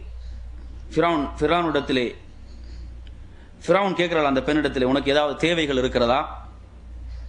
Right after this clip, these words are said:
அந்த நேரத்திலே அந்த பெண்மணி சொல்கிறாள், "எனக்கு ஒரே ஒரு தேவை இருக்கிறது."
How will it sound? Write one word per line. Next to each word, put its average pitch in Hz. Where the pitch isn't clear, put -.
அந்த 135
நேரத்திலே 156
அந்த 151
பெண்மணி 180
சொல்கிறாள், 110
"எனக்கு 147
ஒரே 196
ஒரு 170
தேவை 131
இருக்கிறது." 104